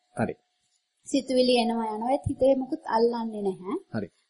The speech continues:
Speaker 2: අන්තිම වෙනකොට ස්වාමීන් වහන්සේ හිත සැ-, හිත සැනක වගේ හිත නතර වෙලා ඉන්නවා.
Speaker 1: හරි.
Speaker 2: මේ සක්මන් ඉබේට
Speaker 1: කෙරෙනවා.
Speaker 2: කෙරෙනවා.
Speaker 1: හරි. ඒ, ඒ ක්‍රමෙමයි යන්න තියෙන්නේ.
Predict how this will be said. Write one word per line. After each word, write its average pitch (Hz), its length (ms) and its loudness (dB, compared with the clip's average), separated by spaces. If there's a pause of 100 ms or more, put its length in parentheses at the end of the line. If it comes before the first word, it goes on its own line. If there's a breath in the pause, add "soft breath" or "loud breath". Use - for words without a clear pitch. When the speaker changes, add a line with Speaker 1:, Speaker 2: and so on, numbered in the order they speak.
(260)
Speaker 2:
අන්තිම 240 360 -4
වෙනකොට 269 340 -6
ස්වාමීන් 269 300 -4
වහන්සේ 302 300 -8
හිත 269 220 -4
සැ-, - 300 -8
හිත 247 220 -10
සැනක 254 340 -6
වගේ 269 360 4 (180)
හිත 262 240 -8
නතර 220 320 -2
වෙලා 214 300 2
ඉන්නවා. 202 580 0
Speaker 1:
හරි. 233 180 0
Speaker 2:
මේ 220 480 -10
සක්මන් 240 440 -6
ඉබේට 233 340 0 (360)
Speaker 1:
කෙරෙනවා. - 460 4
Speaker 2:
කෙරෙනවා. 196 480 -12
Speaker 1:
හරි. - 160 -6 (200)
ඒ, 135 220 6
ඒ 131 140 2
ක්‍රමෙමයි 123 520 6
යන්න 113 200 4
තියෙන්නේ. 104 420 2